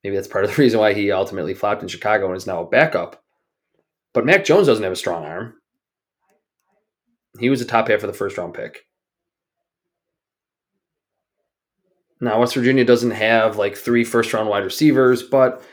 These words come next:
it's an offense that he knows well. He decides to come back for his third season as the starter there. In Morgantown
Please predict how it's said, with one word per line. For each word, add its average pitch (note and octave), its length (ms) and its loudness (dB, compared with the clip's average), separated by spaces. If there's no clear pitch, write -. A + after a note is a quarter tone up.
it's - 100 -8
an B2 60 2
offense B2+ 360 2
that G2+ 100 -4
he G2+ 120 -12
knows A2 520 4
well. A#2+ 340 4
He A#2 80 -2
decides G#2+ 340 -2
to - 100 -8
come A#2+ 240 -4
back A#2+ 200 2
for G#2 120 -4
his F#2 140 -10
third C3+ 560 2
season A2+ 680 -4
as A2+ 200 0
the A2 100 -2
starter B2 340 2
there. F#2+ 400 -4
In A2+ 140 -2
Morgantown G2+ 720 0